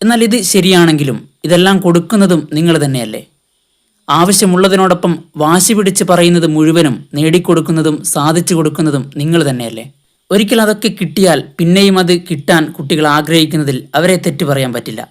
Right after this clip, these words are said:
പക്ഷേ ഏതൊക്കെ ആവശ്യങ്ങളാണെന്നും മറ്റുള്ളവ ആവശ്യങ്ങളല്ലെന്നും അവ വെറും ആകർഷിപ്പിക്കുന്ന മോശം കാര്യങ്ങളാണെന്നും അവർക്ക് പറഞ്ഞു കൊടുക്കേണ്ടതും നിങ്ങളാണ്. കാരണം അവർക്കറിയില്ല ലോകത്തെപ്പറ്റി. നിങ്ങളിലൂടെയാണവർ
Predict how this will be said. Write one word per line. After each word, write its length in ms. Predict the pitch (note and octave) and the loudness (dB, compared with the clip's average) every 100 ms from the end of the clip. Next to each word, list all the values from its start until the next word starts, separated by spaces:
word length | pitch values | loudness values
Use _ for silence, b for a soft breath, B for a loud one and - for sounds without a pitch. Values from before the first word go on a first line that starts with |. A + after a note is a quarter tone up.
| _ _ _ _ _ _ - | _ _ _ _ _ _ -8
പക്ഷേ 220 | F3 A#3 A3 | -4 -2 0
ഏതൊക്കെ 420 | F#3+ G3+ A3 A3 G#3 D#3+ | 0 0 -2 -2 -4 -2
ആവശ്യങ്ങളാണെന്നും 880 | E3 F3+ F3 E3+ D3+ C#3+ D3 C#3 G#2+ - | 0 2 0 -2 -2 -2 -2 -4 -6 -10
മറ്റുള്ളവ 440 | C#3 C#3 D#3+ D#3+ D#3 D3+ | -12 -8 -2 0 0 -2
ആവശ്യങ്ങളല്ലെന്നും 880 | C#3 D#3+ F3 F3+ E3 D3 D3 D3+ A#2+ G2+ _ | -2 -2 -2 -2 -2 -2 -2 -2 -4 -10 _
അവ 120 | C#3 F3 | -4 -2
വെറും 280 | F#3 F#3 F3 - | 0 0 -2 -6
ആകർഷിപ്പിക്കുന്ന 800 | D3+ F3 F3+ F3 E3+ F3 E3+ E3 D3+ C#3+ | -4 -2 -2 -4 -4 -4 -2 -2 -4 -6
മോശം 400 | C#3+ D#3+ D3+ F3+ | -4 -2 -2 0
കാര്യങ്ങളാണെന്നും 760 | D#3+ D3+ C#3+ C#3+ C3+ C3 A#2 - - | 0 0 -2 -4 -4 -6 -10 -12 -4
അവർക്ക് 280 | D3+ E3 F#3 F3 | -2 0 -2 0
പറഞ്ഞു 340 | D3 D#3+ G3 | 0 2 2
കൊടുക്കേണ്ടതും 520 | F3 D#3 D#3+ D3 C#3 - | 0 0 -2 -2 -4 -6
നിങ്ങളാണ്. 460 | C3 C3 C3+ A#2 A2 - _ _ - | -8 -6 -4 -6 -8 -16 _ _ -6
കാരണം 300 | D#3 E3+ F3+ F3+ | -2 0 0 -2
അവർക്കറിയില്ല 760 | D#3+ F3 F3 F3 E3 D#3+ C#3+ A#2+ | -2 0 2 2 2 0 -2 -4
ലോകത്തെപ്പറ്റി. 680 | C#3 C3+ C3+ C3+ A#2+ - - - _ _ _ | -4 -2 -4 -6 -8 -12 -16 -18 _ _ _
നിങ്ങളിലൂടെയാണവർ 880 | C#3 D#3+ G3 G#3 F#3 E3+ D#3 D3+ C#3+ | -4 0 2 2 2 2 0 0 -2